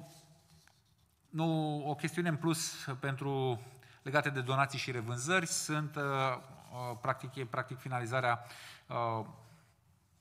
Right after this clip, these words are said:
aranjamentului cu Coreea de Sud, uh, astfel că până în momentul de față, uh, a f-, a fost finalizată și, uh, vânzarea de doze de Pfizer, uh, un milion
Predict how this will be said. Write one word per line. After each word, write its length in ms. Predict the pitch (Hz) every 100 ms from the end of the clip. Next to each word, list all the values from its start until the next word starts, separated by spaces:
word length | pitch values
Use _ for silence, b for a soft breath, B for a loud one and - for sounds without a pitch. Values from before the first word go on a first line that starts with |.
| _ _ _ -
aranjamentului 800 | 113 127 123 123 135 127 123 113
cu 320 | 120 117 113
Coreea 360 | 113 120 117
de 100 | 98
Sud, 460 | 92 - 175 180 165
uh, 720 | - - - - - - 139
astfel 540 | 127 127 135 131 143
că 320 | 123 143 143 139 - - -
până 220 | 147 135
în 60 |
momentul 300 | 123 127 127
de 80 | 107
față, 420 | 95 135 131 -
uh, 640 | 123 123 - 113 110 104 113
a 40 |
f-, 260 | 107 127 127
a 40 |
fost 200 | 117 151
finalizată 460 | - 127 110 127 120
și, 500 | 110 - 117 117 113
uh, 260 | 110 104 101 101
vânzarea 760 | 123 113 117 107 120 123 117 113
de 340 | 101 110 107 - B B
doze 300 | 120 120 113
de 140 | 101 95
Pfizer, 440 | 143 135 120 127 120
uh, 300 | - - 117 117
un 180 | 127 131
milion 380 | 120 120 127